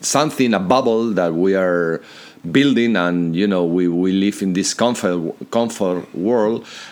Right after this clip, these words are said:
And, uh, you know, in, in Europe, we, we are dealing, dealing now that, uh, that, uh, to give,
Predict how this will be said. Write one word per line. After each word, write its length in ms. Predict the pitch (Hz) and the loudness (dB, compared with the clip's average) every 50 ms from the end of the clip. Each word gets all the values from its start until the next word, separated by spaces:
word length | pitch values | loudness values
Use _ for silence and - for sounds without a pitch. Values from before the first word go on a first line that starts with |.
| - - - | -20 -16 -8
And, 300 | 87 87 85 85 85 80 | -6 -4 -2 -2 -2 -2
uh, 80 | 85 82 | -2 0
you 180 | 80 85 107 147 | 0 0 0 0
know, 100 | 151 139 | 0 0
in, 220 | 113 104 104 104 | 0 0 0 0
in 200 | - 110 101 104 | -2 -2 -2 2
Europe, 440 | 117 127 147 175 175 147 113 - - - - - - - - - - | 4 4 4 4 2 0 -2 -4 -12 -20 -20 -20 -20 -20 -18 -10 -6
we, 200 | - 98 104 117 - | -2 0 0 0 0
we 220 | - 107 120 127 | 2 2 2 4
are 140 | 123 117 107 | 4 2 2
dealing, 640 | 95 95 135 139 135 127 127 127 120 98 - 101 95 | 2 2 2 2 2 2 0 0 -2 -2 -2 0 2
dealing 340 | 123 127 131 131 123 117 | 2 4 4 4 4 2
now 200 | 113 117 120 123 120 | 2 2 2 2 2
that, 380 | 107 107 101 95 90 - - | 2 2 2 2 0 -2 -2
uh, 440 | 113 98 92 92 92 87 85 80 - - - - - - - - - - - - | 0 0 2 2 2 2 0 0 -2 -6 -14 -20 -20 -20 -20 -20 -20 -20 -14 -10
that, 420 | 85 90 90 85 82 80 - - | -2 0 0 0 0 -2 -6 -6
uh, 180 | 87 82 76 76 | -4 -2 -2 -2
to 220 | - - - 107 85 | -2 0 0 0 2
give, 460 | 78 110 120 135 143 139 - - - | 2 2 2 2 2 -2 -8 -14 -16